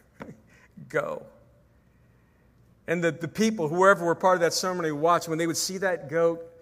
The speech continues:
like, "I can't see it no more," they would begin to party. They'd begin to celebrate. Just like,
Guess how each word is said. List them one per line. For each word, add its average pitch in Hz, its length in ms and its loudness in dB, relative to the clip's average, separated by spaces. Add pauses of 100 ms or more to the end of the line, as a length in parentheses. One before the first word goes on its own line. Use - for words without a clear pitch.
(220)
like, 151 180 0 (100)
"I 160 40 -6
can't 190 240 -4
see - 160 -4
it 170 80 -6
no 165 80 -6
more," 185 300 0 (160)
they 175 80 0
would 165 140 -2
begin 160 180 -2
to 156 80 0
party. 175 380 -4 (220)
They'd 165 140 -6
begin 160 160 -2
to 143 60 -6
celebrate. 139 520 -4 (800)
Just 180 220 -4
like, 165 180 2